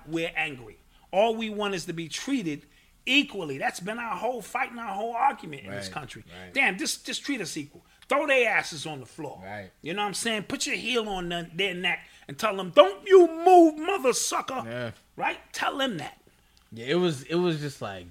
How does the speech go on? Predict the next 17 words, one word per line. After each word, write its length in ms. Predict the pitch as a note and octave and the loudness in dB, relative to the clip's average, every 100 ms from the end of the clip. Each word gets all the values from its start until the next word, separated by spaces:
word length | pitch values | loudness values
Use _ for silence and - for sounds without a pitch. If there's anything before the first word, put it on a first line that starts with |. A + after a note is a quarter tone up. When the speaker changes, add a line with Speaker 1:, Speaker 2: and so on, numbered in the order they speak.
| - | -18
Speaker 2:
damn, 520 | G#2 A#2+ A#2 G2+ F2+ | -16 -12 -12 -12 -16
bro, 320 | F2 F#2+ G#2+ A2+ | -16 -14 -12 -10
like 420 | A2+ A2+ G#2+ F#2+ | -8 -8 -10 0
Speaker 1:
And 220 | A3 C#4+ B3+ | 2 2 0
because 340 | B3+ C4+ A3+ | -4 -4 -4
we 120 | A3+ | -6
can 180 | A#3+ A#3 | -6 -8
clearly 640 | - - C#4 D4 C#4+ C4+ A#3 | -10 -10 -8 -6 -4 -6 -6
see 380 | - D#4 D#4+ | -4 -2 -2
it, 160 | A#3 G#3+ | -4 -4
Speaker 2:
That's 240 | F3+ G3 - - - D3 | -2 -2 -4 -20 -20 0
Speaker 1:
our 200 | E3+ G3+ | 2 2
Speaker 2:
what 80 | G3+ | -2
Speaker 1:
response 500 | G#3+ - B3+ C#4 - | -6 -6 -8 -8 -10
is 120 | F#3 | -10
like, 180 | G#3+ F3+ | -8 -8
"Yo, 100 | A3+ | -8